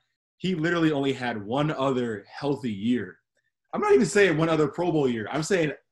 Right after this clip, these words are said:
he only had one other year where he even played all the games. And he's in the Hall of Fame as a running back. So, you know, is Pat in today?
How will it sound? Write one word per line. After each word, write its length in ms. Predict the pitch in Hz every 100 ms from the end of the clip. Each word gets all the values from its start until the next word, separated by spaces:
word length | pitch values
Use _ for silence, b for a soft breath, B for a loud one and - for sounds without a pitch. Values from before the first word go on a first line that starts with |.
| _
he 200 | 151 -
only 140 | 247 196
had 200 | 156 123
one 180 | 139 180
other 240 | 180 151
year 260 | 131 143 151
where 120 | 131
he 140 | 123 156 -
even 300 | 147 139 123
played 280 | - 147 135
all 220 | 143 147
the 120 | 127
games. 640 | 123 127 123 101 - - _ _ _ _ _ _ -
And 120 | 127
he's 280 | 113 156 165
in 60 | 165
the 80 |
Hall 200 | 135 131
of 60 | 123
Fame 240 | 127 120
as 100 | 113
a 80 | 113
running 460 | 101 107 123 123 107
back. 280 | 95 90 -
So, 380 | 151 143 135 b b b _ _
you 160 | 147 156
know, 380 | 156 147 147 - _ _
is 220 | 151 165 -
Pat 260 | 151 156 156
in 180 | 135 147
today? 540 | 147 123 127 135 143